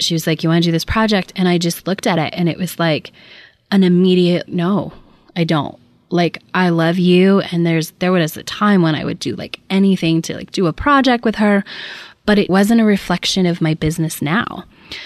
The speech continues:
And I didn't want to put the energy into something that isn't where I'm going. And it was so immediate. Like, I felt like the no came from somewhere else inside of me. And it felt a little harsh, honestly. It was like, "Oh,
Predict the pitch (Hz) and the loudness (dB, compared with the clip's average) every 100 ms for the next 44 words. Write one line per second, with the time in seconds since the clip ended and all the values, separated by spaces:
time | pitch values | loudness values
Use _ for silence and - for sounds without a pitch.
0 | - _ 196 202 196 190 - 185 175 196 | -20 _ 2 4 4 2 2 -2 2 4
1 | 214 202 185 185 - - - 175 - 113 | 6 4 4 0 -2 -10 -4 -2 -2 0
2 | 175 247 247 175 165 - 175 175 - 170 | 2 2 2 2 2 2 0 -2 -2 -2
3 | 175 175 165 165 - 180 196 202 156 170 | 0 2 2 0 -2 2 4 4 2 0
4 | 160 156 151 160 151 - - - - 180 | 2 0 0 0 0 -4 -10 -12 0 2
5 | 185 208 - - - 202 208 226 233 240 | 4 2 0 -6 -2 2 4 4 6 4
6 | 226 - - _ - 190 190 202 208 165 | 2 -6 -20 _ 2 6 6 6 6 4
7 | 120 - 170 170 - 202 202 175 - - | 2 -2 0 0 0 -2 0 -2 -4 -12
8 | _ 175 175 175 175 185 - 156 151 156 | _ 0 4 4 4 2 0 0 0 0
9 | 151 - 170 160 110 147 - 175 - 127 | -4 0 2 2 0 -2 0 0 0 -4
10 | 139 180 220 254 254 _ _ _ - 214 | -2 2 4 2 0 _ _ _ 0 2
11 | 208 202 190 190 - 190 214 226 185 151 | 4 4 4 2 0 0 0 2 0 0
12 | 139 196 165 - 147 165 156 139 120 160 | 0 0 0 0 0 0 0 -2 -4 -4
13 | - - 185 175 | -8 -4 -2 -4